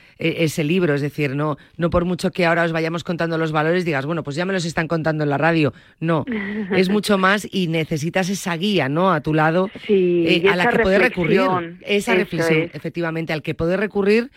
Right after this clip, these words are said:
Speaker 1: eh, por mucho que lo hayas leído hoy, pues dentro de un mes o dentro de tres meses o dentro de tres años, ¿no? Cuando quieras
Speaker 2: Sí.
Speaker 1: hacer esa revisión, porque al final es una revisión que ti-, es un trabajo constante, ¿no?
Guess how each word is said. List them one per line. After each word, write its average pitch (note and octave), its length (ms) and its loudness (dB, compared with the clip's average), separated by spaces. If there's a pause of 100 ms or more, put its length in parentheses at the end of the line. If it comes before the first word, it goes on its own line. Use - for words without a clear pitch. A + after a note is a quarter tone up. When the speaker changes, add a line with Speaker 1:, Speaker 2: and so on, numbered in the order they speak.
(360)
Speaker 1:
eh, E3+ 260 0
por E3+ 180 -2
mucho F3+ 180 -4
que G3+ 60 -2
lo G3 80 2
hayas G#3 180 4
leído G3+ 340 4
hoy, A3 400 2
pues E3 180 -4
dentro E3+ 220 -2
de F#3+ 60 4
un F#3+ 60 0
mes G#3 320 0
o E3+ 80 -2
dentro F3+ 160 -2
de F#3+ 80 0
tres F3+ 160 -4
meses F#3+ 240 -4
o F#3+ 80 -2
dentro F#3 200 -2
de F#3 80 2
tres D#3 240 -4
años, D#3+ 380 -2
¿no? F#3+ 100 0
Cuando E3 280 -2
quieras F3 360 0 (200)
Speaker 2:
Sí. F3+ 60 -6 (120)
Speaker 1:
hacer D#3+ 240 -2
esa F#3 180 -2
revisión, D#3+ 440 -2
porque D3+ 200 -6
al D3 60 -2
final D3+ 260 -2
es F3+ 260 -2
una F3 120 0
revisión D#3+ 300 -2
que F#3 80 -2
ti-, - 80 -6
es D#3+ 160 -8
un F3+ 60 -2
trabajo F#3 300 0
constante, D#3 680 -2
¿no? C#3 160 -6